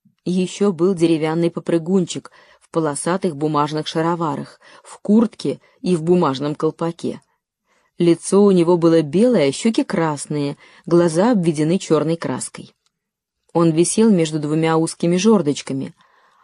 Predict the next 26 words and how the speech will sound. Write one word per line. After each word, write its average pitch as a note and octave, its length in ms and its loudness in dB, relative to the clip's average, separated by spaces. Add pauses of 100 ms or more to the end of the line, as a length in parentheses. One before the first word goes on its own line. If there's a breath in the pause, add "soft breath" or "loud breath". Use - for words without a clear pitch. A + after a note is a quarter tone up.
(160 soft breath)
а D#3+ 100 -6
когда F3 300 0
их F3+ 180 2
сжимали, F3 680 2 (240 soft breath)
начинал A#3+ 420 4
плясать G3+ 560 0
и F#3+ 60 0
кувыркаться. - 840 -4 (960)
Даже E3+ 300 0
старшие G3+ 480 0
девочки D3+ 580 -2 (220 loud breath)
визжали F3 540 2
и G3 220 2
ахали E3+ 580 0 (200 soft breath)
над E3+ 200 2
этими D#3+ 260 0
солдатиками D3+ 840 0
и C#3 40 -4
зверушками D3+ 680 0 (240 loud breath)
и A#3 60 2
смеялись D4+ 480 6
до C4 180 2
слез, D#3 460 -6 (260)
глядя F3 400 0
на A#3 100 2
попрыгунчика. C#3+ 800 -8